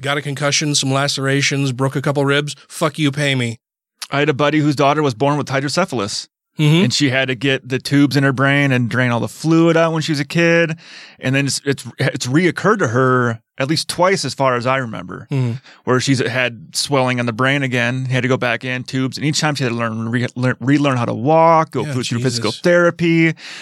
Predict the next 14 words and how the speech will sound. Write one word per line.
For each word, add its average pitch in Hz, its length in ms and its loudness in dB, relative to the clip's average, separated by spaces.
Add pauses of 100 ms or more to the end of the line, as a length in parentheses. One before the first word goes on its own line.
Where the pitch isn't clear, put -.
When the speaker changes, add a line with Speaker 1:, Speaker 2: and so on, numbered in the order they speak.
(160)
Speaker 2:
relearn 131 280 2
how 113 100 0
to 92 100 0
talk 156 360 2
again 151 320 2
because 113 360 0
it 117 80 0
would 117 240 -2
crush - 280 -4
her 127 100 -4
brain 131 360 -4
and 113 320 -8
it - 120 -6
would, 117 180 -4